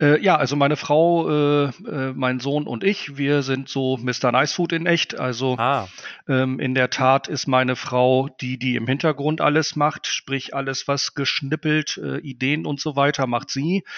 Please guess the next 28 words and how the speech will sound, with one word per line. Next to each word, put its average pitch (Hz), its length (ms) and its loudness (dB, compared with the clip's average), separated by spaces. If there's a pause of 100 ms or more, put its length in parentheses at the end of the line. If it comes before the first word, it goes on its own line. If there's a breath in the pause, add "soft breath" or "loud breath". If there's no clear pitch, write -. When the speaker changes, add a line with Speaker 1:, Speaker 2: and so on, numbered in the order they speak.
(200 loud breath)
Speaker 1:
Das 131 120 0
Schneiden 131 460 0
übernimmt 127 500 0
unser 117 480 -2
sechzehnjähriger 117 760 -2
Sohn 117 280 -6
in 147 100 -4
der 156 120 0
Tat. 147 420 0
Speaker 2:
<laughs> - 0 -
Speaker 1:
Der 127 160 -4
hat 127 100 -6
sich - 160 -8
da 117 120 -4
irgendwann 120 520 -4
mal 117 360 2 (520 loud breath)
für 151 160 2
begeistert 135 580 2
und 123 80 -6
gerade 131 220 2
auf 120 140 -2
TikTok - 420 -8
und 131 140 -4
so, 139 220 0
da 120 260 2
ist 123 240 -8
er 139 180 0
dann 151 360 -4